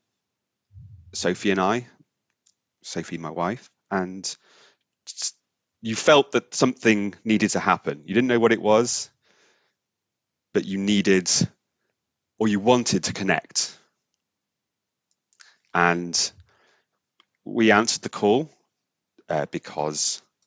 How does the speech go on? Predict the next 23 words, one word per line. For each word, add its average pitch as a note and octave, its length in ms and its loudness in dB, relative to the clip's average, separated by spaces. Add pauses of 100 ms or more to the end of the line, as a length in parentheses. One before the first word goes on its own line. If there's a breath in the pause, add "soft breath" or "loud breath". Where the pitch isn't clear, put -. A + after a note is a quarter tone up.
(880)
you F#2 100 -10
know, D#2 140 -6
we, E2+ 120 -4
we've, F2 340 -4
we've G2 180 0
always G2 160 6
had F#2+ 80 -2
a F#2 40 4
lot G2 120 4
of G2 80 -2
time A2+ 240 4
for A#2+ 100 -4
you, A#2+ 460 4
and D#2+ 460 0 (100)
we've F#2+ 180 -8
had E2+ 160 -2
some F2+ 140 -8
really F2+ 200 -2
interesting F2 520 -10
chats - 440 0
over F#2 220 0
the F2+ 100 -8
years. G#2 440 -2